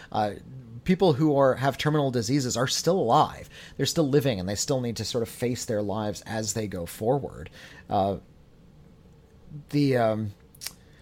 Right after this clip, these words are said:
so there's a lot of sort of shots of her just trying to appreciate beauty and trying to look out on the world, but it's not this kind of beatific moment because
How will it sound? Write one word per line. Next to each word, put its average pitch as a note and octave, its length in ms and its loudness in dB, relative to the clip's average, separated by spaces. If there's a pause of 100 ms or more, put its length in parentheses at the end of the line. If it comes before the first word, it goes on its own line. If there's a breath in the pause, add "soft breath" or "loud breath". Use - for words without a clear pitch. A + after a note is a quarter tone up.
(420 loud breath)
so E3 260 6
there's D3 180 6
a C#3+ 60 4
lot B2+ 260 6
of G#2+ 320 -2
sort - 200 -2
of - 60 -4
shots D#3 280 0
of D3 120 -2
her D3+ 120 2
just C3 180 -4
trying F3 220 -2
to C#3+ 120 0
appreciate C#3+ 600 0
beauty B2 420 -2
and A#2 120 -4
trying A2+ 240 -6
to A#2+ 60 -6
look A2 220 -6
out A2 200 -2
on A2+ 80 -4
the G#2 80 -4
world, G#2 400 -2
but A#2+ 140 -6
it's A#2+ 120 -6
not E3 160 -2
this - 120 -6
kind C#3 180 -2
of F#2+ 160 -8
beatific A#2+ 480 -4
moment A#2 340 -4
because D3+ 300 0